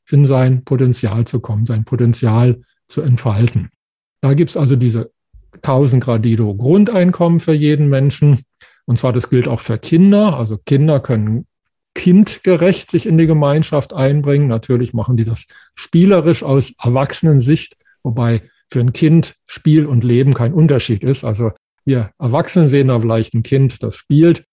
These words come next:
aber für das Kind, das tut etwas, nicht? Und wenn es vielleicht sagt, „Ja, ich möchte gerne das machen, weil ich finde es einfach toll.“ Ich finde zum Beispiel toll, den Erwachsenen zu sagen, „Wenn ihr irgendwie Dreck hier auf die Straße schmeißt, dann möchte ich hier mit der Trillerpfeife kommen und sagen, ‚Hier,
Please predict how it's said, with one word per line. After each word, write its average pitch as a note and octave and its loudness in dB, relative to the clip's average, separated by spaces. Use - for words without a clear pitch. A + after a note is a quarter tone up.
aber A#2 0
für B2+ -2
das A2 -4
Kind, C#3 2
das - -6
tut - -4
etwas, - -8
nicht? F3+ 0
Und B2+ 0
wenn C3 0
es B2 -4
vielleicht C3 -2
sagt, C3+ -2
„Ja, F#3+ 0
ich - -10
möchte D#3 0
gerne D3 0
das C#3+ -4
machen, D3 -2
weil C3+ 0
ich - -6
finde C#3+ -2
es C3+ -4
einfach B2+ -4
toll.“ D3+ 2
Ich - -20
finde C3 0
zum C3+ -2
Beispiel A#2+ -2
toll, C3 0
den C3 0
Erwachsenen B2+ -2
zu C#3 -2
sagen, B2 2
„Wenn A#2+ 2
ihr A#2+ 0
irgendwie A#2+ 0
Dreck A#2+ -2
hier C#3 0
auf B2+ -4
die C3 -4
Straße A#2 -2
schmeißt, A#2+ -2
dann B2 0
möchte A#2 -2
ich A#2 -4
hier B2 -4
mit A2+ -4
der G#2+ -6
Trillerpfeife C3+ -2
kommen B2+ -2
und A#2 0
sagen, A#2 0
‚Hier, C#3+ 0